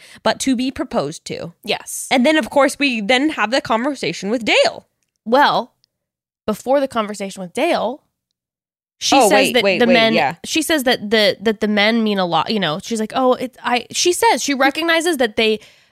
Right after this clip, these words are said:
Speaker 2: uh, that they, the guys are here. Oh, that's what she said. That she was saying that, um, she's so grateful for the process.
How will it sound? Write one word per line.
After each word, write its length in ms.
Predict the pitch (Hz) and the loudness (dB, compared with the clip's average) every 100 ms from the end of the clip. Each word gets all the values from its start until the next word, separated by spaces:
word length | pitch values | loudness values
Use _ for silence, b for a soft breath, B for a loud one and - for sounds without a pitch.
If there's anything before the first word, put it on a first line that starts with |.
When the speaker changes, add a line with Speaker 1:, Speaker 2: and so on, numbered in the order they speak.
| _ | _
Speaker 2:
uh, 420 | 220 202 151 127 - | 2 4 2 -2 -8
that 320 | 208 214 208 - 202 | -2 0 0 -2 0
they, 640 | 214 208 202 196 196 190 - _ _ - | 2 4 2 2 0 -2 -6 _ _ -4
the 140 | 208 220 | 0 2
guys 280 | 202 202 214 | 2 2 0
are 80 | |
here. 380 | 220 233 202 190 - | -4 -2 0 -2 2
Oh, 140 | 294 | 2
that's 200 | 254 - | 2 0
what 80 | 220 | -6
she 120 | 196 | -8
said. 260 | 190 151 160 b b | -6 -8 -8 b b
That 220 | - 220 | -2 -2
she 360 | - - 247 233 | -2 -2 0 0
was 200 | 214 214 | 0 0
saying 460 | - 202 196 196 196 | 0 2 2 -2 -2
that, 360 | 185 175 170 | 0 0 0
um, 280 | - 165 139 | -2 -4 -4
she's 200 | 180 208 | -6 -6
so 160 | - 170 | -4 -4
grateful 320 | 165 - 190 | -4 -6 -8
for 120 | - | -12
the 100 | 165 | -14
process. 720 | - 175 143 165 - 143 123 | -12 -6 -6 -6 -6 -4 -4